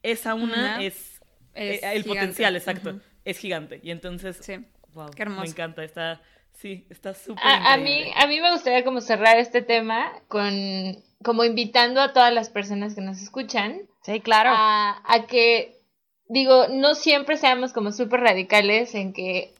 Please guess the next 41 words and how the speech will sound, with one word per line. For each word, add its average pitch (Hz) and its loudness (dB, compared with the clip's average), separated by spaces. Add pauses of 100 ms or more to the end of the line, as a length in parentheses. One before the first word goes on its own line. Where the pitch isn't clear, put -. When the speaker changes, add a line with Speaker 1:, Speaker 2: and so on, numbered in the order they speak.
Speaker 1:
Sí. 220 -10
Speaker 3:
seamos 226 -2
como 214 -4 (200)
la 233 2
Speaker 1:
No 233 0
Speaker 3:
mujer 233 2
Speaker 1:
todo 254 2
Speaker 3:
lo 269 4
Speaker 1:
es 233 -2
Speaker 3:
puede 262 6
Speaker 1:
blanco 208 0
y 269 6 (100)
negro. 247 6
Speaker 3:
todo 254 6
o 226 4
el 220 -2
hombre 240 -2
lo - -12
puede 226 -6
todo. 226 -6
No, 254 0
o 220 -2
sea, 220 -6
siento 247 -4
que, 269 -4 (140)
que, 226 0
que 247 -6
esta 262 -2
parte 233 -2
que 226 -8
dijiste, 196 -8
que, 185 -12
que 202 -12
quiero 220 0
que 196 -12
quede 202 -4
como 185 -8
súper 185 -8
clara, 185 -6
empoderamiento 214 -4
significa 220 -4